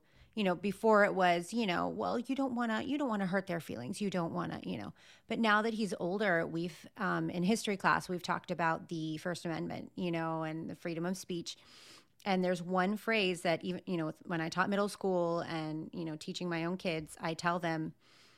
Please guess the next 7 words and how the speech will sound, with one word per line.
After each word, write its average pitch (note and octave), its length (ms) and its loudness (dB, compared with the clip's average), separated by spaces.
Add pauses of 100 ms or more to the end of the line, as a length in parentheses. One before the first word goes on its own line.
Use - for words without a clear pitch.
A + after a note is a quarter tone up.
(600)
"Legally, B3+ 560 2 (800)
you C4 140 0
can A#4+ 160 0
say F#3 160 6
whatever D#3 240 4
you D3 120 -2
want. G3 280 4